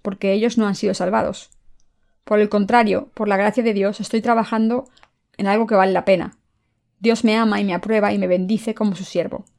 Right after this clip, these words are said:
Estoy muy contento. Creo que si sirves al Evangelio, tu vida es feliz. Todo lo que hay que hacer es predicar lo que el Señor ha hecho. ¿Qué es más valioso que esta obra? Estoy muy agradecido a Dios. Muy pronto, uno de nuestros libros sobre el Evangelio será publicado en hebreo.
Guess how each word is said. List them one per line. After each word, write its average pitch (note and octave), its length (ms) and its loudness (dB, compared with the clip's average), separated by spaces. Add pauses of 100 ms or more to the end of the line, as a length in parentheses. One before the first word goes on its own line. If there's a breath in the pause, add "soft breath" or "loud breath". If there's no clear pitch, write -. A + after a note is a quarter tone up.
(320)
Estoy G#3 260 -4
muy G#3+ 160 0
contento. F#3 540 -6 (680)
Creo C#4 380 4
que B3+ 180 2
si G3+ 120 -6
sirves A3+ 240 0
al A#3 80 0
Evangelio, A3 560 0
tu G#3 100 -2
vida F3+ 220 0
es - 80 -4
feliz. G#3 360 -6 (360)
Todo G3+ 180 4
lo G#3 100 2
que G#3 80 0
hay G3+ 60 -2
que A#3 60 -2
hacer G#3+ 380 -2
es G3+ 120 -6
predicar G3 640 -4
lo G3 160 -2
que G3 100 -2
el F#3+ 60 -2
Señor F#3+ 260 -4
ha F#3 80 -2
hecho. - 300 -12 (720)
¿Qué A#3 160 2
es A#3+ 160 4
más A3+ 180 2
valioso G#3 440 -2
que G#3 80 -6
esta G3 240 -4
obra? A#3+ 180 -6 (640)
Estoy G#3 240 -4
muy G#3 260 0
agradecido G3+ 460 0
a D#3 40 0
Dios. - 360 -10 (1000)
Muy C4 180 4
pronto, G3 480 2
uno A3+ 220 0
de G#3+ 100 0
nuestros G3+ 320 -2
libros G3 340 0
sobre F#3+ 220 -2
el F#3+ 40 0
Evangelio G3 520 -2
será F#3 280 -4
publicado F#3+ 440 -2
en F#3 80 -6
hebreo. E3+ 340 -4